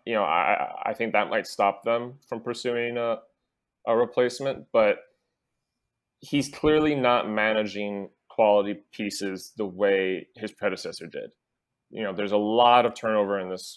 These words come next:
squad. There are, there are changes, but there's also a lot of turnover. It's still a lot of the same guy, or same guys, rather. You still got Akinola, you still got all the youth prospects, you got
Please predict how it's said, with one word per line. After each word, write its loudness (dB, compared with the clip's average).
squad. 2
There 4
are, 6
there 4
are 8
changes, -4
but -4
there's -4
also 2
a 4
lot 4
of 0
turnover. -4
It's -8
still 4
a 8
lot 6
of 4
the -6
same -2
guy, 2
or -6
same -4
guys, 0
rather. -6
You -10
still -2
got 4
Akinola, 2
you -14
still -4
got 4
all 4
the -2
youth -6
prospects, -2
you -10
got 0